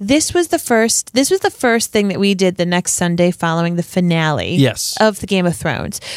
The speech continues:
Speaker 1: So we just went off on this, like, acid trip of a season,
Speaker 2: <laughs>
Speaker 1: okay? Let's all be real. Now that we've had some time to catch our breath, what in the world just happened, okay? That was crazy. And then you go from that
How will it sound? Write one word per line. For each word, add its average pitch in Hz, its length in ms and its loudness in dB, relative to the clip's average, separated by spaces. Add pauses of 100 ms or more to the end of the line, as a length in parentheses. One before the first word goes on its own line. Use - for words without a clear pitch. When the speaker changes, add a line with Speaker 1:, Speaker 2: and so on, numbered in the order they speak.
Speaker 1:
So 254 140 2
we 254 160 0
just 320 200 2
went 262 220 2
off 208 260 2
on 196 240 2
this, 190 240 2
like, 170 360 2 (600)
acid 247 540 0
trip 170 420 0
of 180 160 0
a 185 60 2
season, 165 720 -2 (120)
Speaker 2:
<laughs> - 100 -12
Speaker 1:
okay? 208 480 2
Let's 254 300 0
all 262 220 4
be 240 180 0
real. 202 300 2
Now 202 160 2
that 226 100 0
we've 277 140 2
had 285 160 0
some 262 100 -2
time 247 160 2
to 226 80 0
catch 220 220 2
our 202 100 4
breath, 180 340 0
what 226 400 2
in 208 120 2
the 160 160 2
world 214 340 2
just 277 180 -2
happened, 175 600 0 (260)
okay? 190 440 2 (200)
That 220 140 4
was 175 160 4
crazy. 190 680 2 (340)
And 254 120 0
then 254 100 2
you 262 60 0
go 294 180 2
from 294 220 -2
that 285 340 2